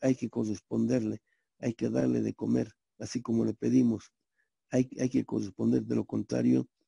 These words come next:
siempre dicen, no es así nomás, no, no, no es nomás, digamos, producir riqueza, sino más,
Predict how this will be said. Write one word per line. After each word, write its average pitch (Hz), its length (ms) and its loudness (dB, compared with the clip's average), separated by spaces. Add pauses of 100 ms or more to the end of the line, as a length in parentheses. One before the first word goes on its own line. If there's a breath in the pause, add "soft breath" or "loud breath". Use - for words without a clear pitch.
(460)
siempre 131 320 2
dicen, 113 320 -2
no 123 100 -6
es 110 140 -10
así 110 200 -6
nomás, 113 540 -4 (960)
no, 113 220 -6 (560)
no, 113 320 0 (320)
no 120 200 6
es 143 180 4
nomás, 127 320 6
digamos, 117 440 2
producir 113 380 0
riqueza, 101 380 -4
sino 107 260 -4
más, 110 340 -6